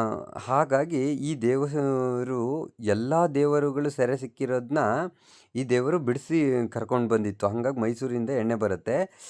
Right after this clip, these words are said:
ಹ್ಮ್, ನಿಮಗೆಲ್ಲರಿಗೂ ಸ್ವಾಗತ. ಇದು ರಂಗನಾಥ ಸ್ವಾಮಿ ದೇವಸ್ಥಾನ. ಆ, ಆ,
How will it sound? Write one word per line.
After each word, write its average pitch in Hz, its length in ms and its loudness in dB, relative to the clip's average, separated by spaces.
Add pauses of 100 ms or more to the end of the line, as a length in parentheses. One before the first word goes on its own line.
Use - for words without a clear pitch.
(300)
ಹ್ಮ್, 107 240 -2 (680)
ನಿಮಗೆಲ್ಲರಿಗೂ 113 960 12
ಸ್ವಾಗತ. 104 500 8 (200)
ಇದು 104 340 2
ರಂಗನಾಥ 104 600 4
ಸ್ವಾಮಿ 101 540 2
ದೇವಸ್ಥಾನ. 95 640 2
ಆ, - 920 -2
ಆ, 90 360 6